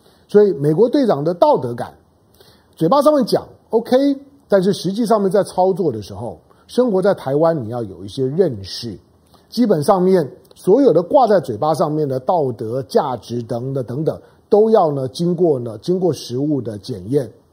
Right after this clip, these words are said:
事实是检验真理的唯一标准，不是嘴巴上面讲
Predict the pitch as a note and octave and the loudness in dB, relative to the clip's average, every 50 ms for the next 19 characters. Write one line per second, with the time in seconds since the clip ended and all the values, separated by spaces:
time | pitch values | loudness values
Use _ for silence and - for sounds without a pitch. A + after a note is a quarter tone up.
0 | _ - - - C#4+ B3 E3+ - - C#3 D#3+ D3 D3+ F#3+ D#3 - C#3+ B2 A2 B2 | _ -12 -4 -2 0 0 0 -2 -2 -4 -4 -4 -4 -4 -4 -4 -4 -6 -4 -2
1 | E3 E3 D3 - - D#3+ D#3+ D#3 A#2 F#2+ F#2 G2 G2+ F#2+ G2 G2 A2 A#2 B2+ C#3+ | -2 -2 -2 0 -2 -2 -2 -2 -4 -8 -10 -12 -12 -12 -10 -10 -10 -8 -6 -6
2 | D3 C#3 - _ - E3 D3+ D#3 D#3 D3 - - F#2 E2 - _ _ _ _ _ | -6 -8 -4 _ 0 2 2 0 -2 -6 -10 -14 -16 -16 -18 _ _ _ _ _
3 | _ _ _ _ _ _ _ _ _ _ _ _ C3+ C#3 C3+ D#3+ C3 - G2+ E2+ | _ _ _ _ _ _ _ _ _ _ _ _ -6 -2 -2 -2 -2 -4 -8 -8
4 | F#2+ A2 G#2+ A#2+ A2 G#2+ G2+ G2+ G#2+ - | -8 -8 -8 -8 -10 -10 -12 -14 -14 -16